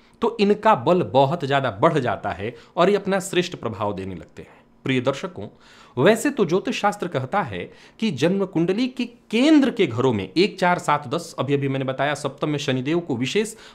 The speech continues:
बल मिलता है। इसके पीछे कारण है सप्तम भाव में ये दिग्बली होते हैं। सप्तम भाव में कालपुरुष की कुंडली में तुला राशि होती है, जो कि इनकी उच्च राशि है। सप्तम भाव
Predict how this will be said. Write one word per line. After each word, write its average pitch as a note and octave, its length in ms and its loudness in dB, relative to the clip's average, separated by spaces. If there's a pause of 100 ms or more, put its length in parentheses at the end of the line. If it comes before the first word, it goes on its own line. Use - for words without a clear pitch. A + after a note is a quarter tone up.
बल E3 280 6
मिलता D#3 300 0
है। F#3 100 -4
इसके F3 180 -4
पीछे D3+ 280 -8
कारण C#3 320 0
है D#3+ 140 -6
सप्तम C#3+ 380 -6
भाव C3+ 180 0
में C#3 100 0
ये C3+ 60 -2
दिग्बली C#3+ 420 -2
होते C#3 260 -4
हैं। F#3 80 -2
सप्तम C#3+ 380 -6
भाव D3 180 -2
में F#3 160 -2 (320)
कालपुरुष D#3 500 2
की F3+ 100 -6
कुंडली D#3+ 360 -2
में G#3+ 200 -2
तुला F3 220 0
राशि D3 280 -2
होती C#3 260 -6
है, F#3+ 80 0
जो D3 120 -6
कि D3 120 -4
इनकी D3 220 -2
उच्च G#3 320 -4
राशि C#3 340 -2
है। F#3 80 -4
सप्तम D3+ 400 -4
भाव F3+ 320 4